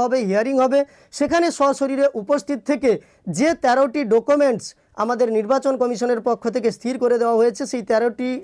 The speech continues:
সাপোর্টিং ডকুমেন্টসের মধ্যে যে কোনো ডকুমেন্টস দেখিয়ে আপনাকে প্রমাণ করতে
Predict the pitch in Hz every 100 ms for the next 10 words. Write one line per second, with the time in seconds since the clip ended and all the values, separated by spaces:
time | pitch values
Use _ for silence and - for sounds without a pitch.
0 | - 196 247 262 254 202 202 233 233 247
1 | 233 240 196 247 262 - _ - 156 285
2 | 359 359 277 262 254 247 175 208 254 254
3 | 226 233 220 196 196 233 240 214